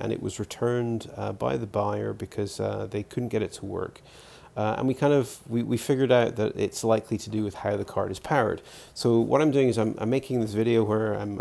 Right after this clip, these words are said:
you know, um, uh, unboxing the card, and I just wanted to show how to, how to plug it in and how to power it up. So this is the same packaging that I,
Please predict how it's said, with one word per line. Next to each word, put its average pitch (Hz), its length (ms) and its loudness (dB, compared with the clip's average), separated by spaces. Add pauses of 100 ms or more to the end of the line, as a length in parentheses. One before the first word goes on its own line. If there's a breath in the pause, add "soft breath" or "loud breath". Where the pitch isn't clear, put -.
(160)
you 101 100 -4
know, 104 320 -6
um, 101 360 -8 (680 loud breath)
uh, 107 200 -2
unboxing 135 580 6
the 110 60 0
card, 113 580 2 (160)
and 104 520 -2
I - 80 -6
just 113 140 -4
wanted 127 200 2
to - 100 -6
show 113 220 4
how 113 160 4
to, - 180 -4
how 151 120 4
to 160 60 6
plug 139 240 4
it 127 100 2
in 117 240 6
and 104 120 -4
how 104 100 0
to 104 80 0
power 98 360 -4
it 95 60 -4
up. - 240 -6 (300 loud breath)
So - 140 -2
this 165 120 4
is 180 80 -4
the 151 60 -2
same 151 300 4
packaging 147 580 -2
that 120 100 -2
I, 107 120 0